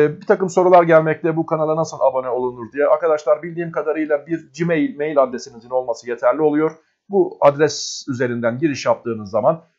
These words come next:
e, abonelik işleminizi derhal abone ol kutucuğuna tıklayarak gerçekleştirebiliyorsunuz.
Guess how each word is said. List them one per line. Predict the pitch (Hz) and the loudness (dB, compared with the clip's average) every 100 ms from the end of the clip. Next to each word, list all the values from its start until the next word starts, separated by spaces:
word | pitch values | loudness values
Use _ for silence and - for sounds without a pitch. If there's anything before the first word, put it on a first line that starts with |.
| _ | _
e, | - 131 | -4 4
abonelik | 160 156 151 139 139 | 6 6 2 -4 -8
işleminizi | - 113 117 120 156 165 - | -8 -6 -6 -6 -4 -4 4
derhal | 135 113 123 - | 4 4 0 2
abone | 139 139 | 2 4
ol | 139 120 | 2 0
kutucuğuna | - 113 110 127 | -6 -16 -12 -12
tıklayarak | 131 - 123 113 160 - - | -12 -8 -2 2 2 0 -2
gerçekleştirebiliyorsunuz. | 131 117 123 123 113 104 95 95 131 156 165 170 170 | -2 -2 -10 -10 -10 -10 -10 -6 0 0 0 -4 -4